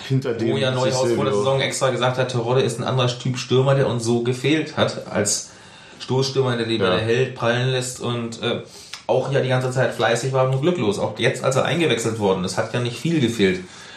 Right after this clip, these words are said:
Speaker 2: Einmal hätte er selber fast abspielen können, einmal hätte Silvio, wenn er ganz uneigennützig gewesen wäre, ihn bedienen können.
Speaker 1: Ja.
Speaker 2: Aber da das Tor zum vier zu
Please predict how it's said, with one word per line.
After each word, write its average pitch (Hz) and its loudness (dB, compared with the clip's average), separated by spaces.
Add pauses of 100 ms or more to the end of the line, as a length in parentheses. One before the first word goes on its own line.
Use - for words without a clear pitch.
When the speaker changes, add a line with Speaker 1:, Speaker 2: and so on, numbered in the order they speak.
(120)
Speaker 2:
Einmal 123 2
hätte 120 4
er 117 4
selber 117 4
fast 143 0
abspielen 135 0
können, 135 2
einmal 123 0
hätte 123 0
Silvio, 127 0
wenn 117 -4
er 113 -2 (560)
ganz 170 0
uneigennützig 139 -2
gewesen 135 0
wäre, 131 2
ihn 127 0
bedienen 143 0
können. 165 -2
Speaker 1:
Ja. 90 0
Speaker 2:
Aber 127 2
da 127 2
das 123 0
Tor 139 -2
zum 135 0
vier 139 -2
zu 127 0